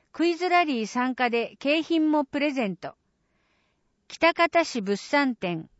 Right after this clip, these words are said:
くず餅、手打ちそばや鶏の唐揚げ、カレーライスで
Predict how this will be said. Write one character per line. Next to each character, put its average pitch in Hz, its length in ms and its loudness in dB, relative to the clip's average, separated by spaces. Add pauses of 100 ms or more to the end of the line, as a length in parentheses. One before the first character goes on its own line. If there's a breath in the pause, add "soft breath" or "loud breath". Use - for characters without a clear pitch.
く 262 140 -2
ず 311 160 0
餅、 226 420 -2 (400)
手 294 140 2
打 330 80 -2
ち - 80 -12
そ 339 240 -2
ば 240 140 2
や 180 240 -4 (140)
鶏 269 220 2
の 311 160 4
唐 254 140 -6
揚 240 300 0
げ、 208 220 -8 (280)
カ 269 140 2
レ 330 180 2
ー - 20 0
ラ 330 160 2
イ 311 60 -2
ス - 160 -10
で 196 180 -2